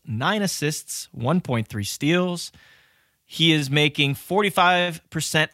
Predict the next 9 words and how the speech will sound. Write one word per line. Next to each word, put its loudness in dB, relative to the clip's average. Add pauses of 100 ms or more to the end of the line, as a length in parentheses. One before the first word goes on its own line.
of 0
his -4
shots 0
on -6
twenty-two -2
field 0
goal 4
attempts, -2
taking -2